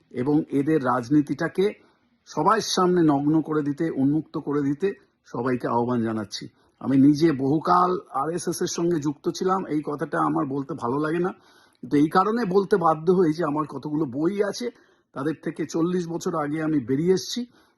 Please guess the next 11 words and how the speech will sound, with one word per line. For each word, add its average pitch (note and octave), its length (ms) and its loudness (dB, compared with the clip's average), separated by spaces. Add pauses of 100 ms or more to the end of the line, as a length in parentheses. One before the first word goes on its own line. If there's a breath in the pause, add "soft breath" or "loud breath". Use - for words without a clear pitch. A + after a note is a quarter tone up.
(100)
এবং C3+ 200 -2
তাদের C#3 380 -4
বিরুদ্ধে, C#3 440 -2 (180)
তাদের B2+ 220 -6
ফ্যাসিবাদের C#3 640 -4
বিরুদ্ধে, C#3 400 -2 (440 soft breath)
তাদের B2+ 260 2
ঘৃণার C#3+ 420 2
রাজনীতি, C#3 480 0
হিংসার C3+ 460 -2
রাজনীতি, C3+ 460 -2